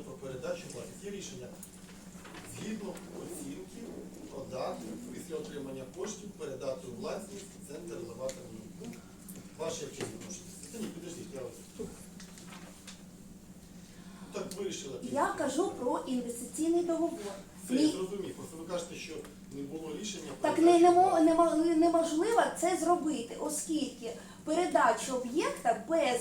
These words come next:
Speaker 2: виконання умов інвестиційного договору неможлива. І
Speaker 1: Можна
Speaker 2: я вже не кажу про те,
Speaker 1: запитати?
Speaker 2: що на то Верховна Рада України, відповідно до її рішення,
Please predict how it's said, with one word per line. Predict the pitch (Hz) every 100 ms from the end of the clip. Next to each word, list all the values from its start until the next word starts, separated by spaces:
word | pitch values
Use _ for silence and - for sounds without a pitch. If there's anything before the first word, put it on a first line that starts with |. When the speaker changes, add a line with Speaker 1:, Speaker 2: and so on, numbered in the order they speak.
| 214
Speaker 2:
виконання | 247 285 320 302 226 226 233
умов | 311 285 311 285 294
інвестиційного | 247 247 240 - 269 320 294 240 233
договору | - 220 233 277 381 - - - - -
неможлива. | 226 240 330 392 262 294 370 - 226 233 330 - 233 214 - - - -
І | 277 285
Speaker 1:
Можна | 269 330
Speaker 2:
я | 370
вже | 359
не | 330
кажу | 330 320 381 -
про | 285
те, |
Speaker 1:
запитати? | 339 440 -
Speaker 2:
що | 320
на | 285 269 277
то | 339 294
Верховна | 254 302 349 294 262
Рада | 262 262 - -
України, | 294 254 233 - 220 247 349 - - - 240
відповідно | 262 294 302 311 254 240 226
до | 302 269
її | 240 262 247 240 220
рішення, | 220 285 269 339